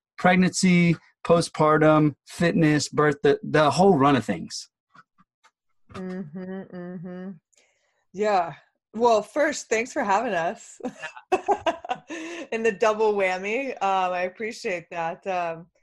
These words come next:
Speaker 2: yeah, for those listening, I'm Lindsay. I'm founder and C E O of BirthFit.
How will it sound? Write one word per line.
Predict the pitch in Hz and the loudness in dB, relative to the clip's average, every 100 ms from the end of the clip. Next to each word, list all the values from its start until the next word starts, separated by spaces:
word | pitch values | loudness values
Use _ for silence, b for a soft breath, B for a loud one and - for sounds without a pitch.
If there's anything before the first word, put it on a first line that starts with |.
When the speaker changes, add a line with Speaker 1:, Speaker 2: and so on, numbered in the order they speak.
| _ _ _ - | _ _ _ -6
Speaker 2:
yeah, | 214 | -4
for | 202 226 | -2 -2
those | 214 226 240 - _ | 0 -2 -4 -18 _
listening, | 208 220 220 - 214 202 185 | -4 -2 -2 -4 -6 -4 -2
I'm | 202 226 202 | -4 -4 -6
Lindsay. | 202 214 170 175 180 214 | -8 -8 -10 -8 -6 -6
I'm | 175 180 180 180 175 _ _ _ - | -6 -6 -6 -8 -14 _ _ _ -6
founder | 185 185 180 185 180 185 | -4 -2 -4 -4 -4 -6
and | 175 160 160 | -8 -12 -16
C | - 196 180 | -10 -4 -2
E | 175 | 0
O | 180 175 | 0 -4
of | 156 | -6
BirthFit. | 170 175 - 170 180 | -8 -8 -8 -8 -8